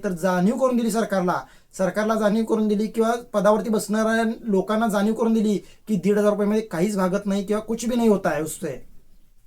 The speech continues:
तरी जाणीव करून दिली म्हणा. किंवा त्याच्यानंतरही गप बसले नाहीत ते, बरोबर एक महिन्याने लगेच त्यांनी पदयात्रा सुरू केली. पदयात्रा जवळपास दीडशे ते पावणे दोनशे किलोमीटरची पदयात्रा केली भाऊंनी. त्याच्यात कित्येक, अ,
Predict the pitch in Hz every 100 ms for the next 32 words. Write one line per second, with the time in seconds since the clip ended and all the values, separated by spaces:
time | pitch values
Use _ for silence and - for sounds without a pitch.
0 | - - - 185 214 180 196 240 233 233
1 | 226 220 220 233 - - - 233 240 233
2 | 254 269 240 302 294 285 226 262 254 185
3 | 233 - - - 185 254 254 262 262 240
4 | 233 240 254 240 233 - 247 247 240 226
5 | 240 233 226 226 220 185 165 - - 208
6 | 220 226 226 226 226 233 202 185 214 202
7 | 226 233 233 233 226 - 226 226 233 226
8 | 220 226 226 220 220 185 190 175 143 -
9 | - - - - - - - - 165 196
10 | 202 - - - - 214 202 - 220 220
11 | - - - _ _ - 226 214 220